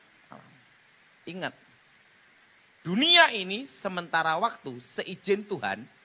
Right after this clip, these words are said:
penguasa dunia ini adalah setan. Betul?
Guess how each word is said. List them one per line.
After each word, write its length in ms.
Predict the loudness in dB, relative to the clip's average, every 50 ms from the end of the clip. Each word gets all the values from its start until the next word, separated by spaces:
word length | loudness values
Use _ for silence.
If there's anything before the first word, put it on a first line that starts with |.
| -20 -20 -20 -16 -10
penguasa 540 | -10 -8 -4 0 0 0 0 0 0 -2 -2
dunia 360 | -2 -4 -6 -4 -2 -2 -4
ini 120 | -4 -4 -2
adalah 480 | -2 -2 -2 -2 -2 0 2 2 0 0 -6 -20 -20 -20 -20 -16
setan. 420 | -12 -8 -8 -8 -8 -10 -14 -16 -18 -20 -20 -20 -20 -16
Betul? 240 | -10 -8 -8 -8